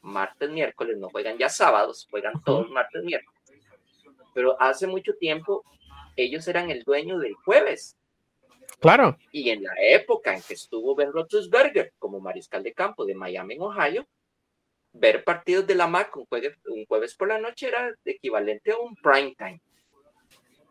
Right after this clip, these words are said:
Speaker 1: Imagínense en la calidad. Bueno,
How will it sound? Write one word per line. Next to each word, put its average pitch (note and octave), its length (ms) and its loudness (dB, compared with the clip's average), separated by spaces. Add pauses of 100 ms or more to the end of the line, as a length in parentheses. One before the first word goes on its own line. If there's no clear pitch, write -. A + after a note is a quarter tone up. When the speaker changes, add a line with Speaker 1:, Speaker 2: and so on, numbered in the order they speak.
(720)
Speaker 1:
Imagínense A#2 540 -8
en C3+ 80 -6
la G2 120 -6
calidad. G2+ 540 -4 (240)
Bueno, E3+ 220 2